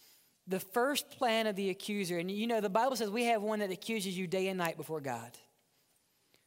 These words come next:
Have you seen Josh do this, God? Have you seen Brad?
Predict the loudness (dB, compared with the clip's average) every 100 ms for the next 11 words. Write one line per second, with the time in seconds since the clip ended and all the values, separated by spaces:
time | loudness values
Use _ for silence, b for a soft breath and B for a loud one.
0 | b b -2 0 2 2 0 2 2 2
1 | 0 -4 -4 -4 -4 -8 -10 _ -6 0
2 | 0 -2 -6 -20 _ _ b -2 2 4
3 | 4 2 2 6 6 6 4